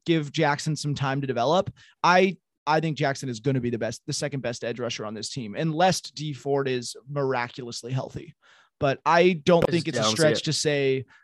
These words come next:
Speaker 1: that by October, Drake Jackson is the second best edge rusher on the forty-niners.
Speaker 2: And I really like Samson Ebukam.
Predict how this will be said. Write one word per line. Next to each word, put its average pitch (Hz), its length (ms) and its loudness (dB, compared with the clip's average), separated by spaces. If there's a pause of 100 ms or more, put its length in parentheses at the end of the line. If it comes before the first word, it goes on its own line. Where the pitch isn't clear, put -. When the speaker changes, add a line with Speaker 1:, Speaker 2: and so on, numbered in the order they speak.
(140)
Speaker 1:
that 135 280 -2
by 139 600 0 (380)
October, 160 760 6 (460)
Drake 151 220 0
Jackson 143 360 -4
is 127 120 -8
the 131 60 -8
second 135 340 -4
best 139 240 -10
edge 127 180 -4
rusher 117 240 -6
on 120 80 -10
the - 60 -12
forty-niners. 123 640 -16 (600)
Speaker 2:
And 131 100 4
I 196 100 4
really 185 300 6
like 135 380 6
Samson 160 580 0
Ebukam. 180 420 2